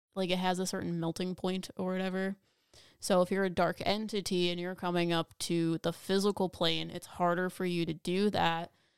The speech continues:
because your vibration needs to increase or something.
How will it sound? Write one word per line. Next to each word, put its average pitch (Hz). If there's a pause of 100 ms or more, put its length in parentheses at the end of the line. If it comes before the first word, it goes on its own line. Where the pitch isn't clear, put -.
(200)
because 190
your 175
vibration 180
needs 165
to 165 (320)
increase 247
or 285
something. 285